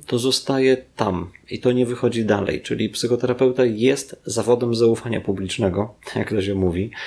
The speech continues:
Czyli jest osobą, która praktycznie zawsze dotrzyma tajemnicy, nie będzie wychodziła z tych rzeczy, które zostały tam powiedziane, więc osoba, która przychodzi do terapeuty, może czuć się bezpiecznie. I czy ty to potwierdzisz?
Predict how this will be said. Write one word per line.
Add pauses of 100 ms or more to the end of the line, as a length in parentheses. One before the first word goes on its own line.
(480)
Czyli
jest
osobą,
która
praktycznie
zawsze
dotrzyma (120)
tajemnicy, (500)
nie
będzie (100)
wychodziła
z
tych
rzeczy,
które
zostały
tam
powiedziane,
więc
osoba,
która
przychodzi
do
terapeuty, (120)
może
czuć
się
bezpiecznie. (120)
I
czy
ty (120)
to
potwierdzisz?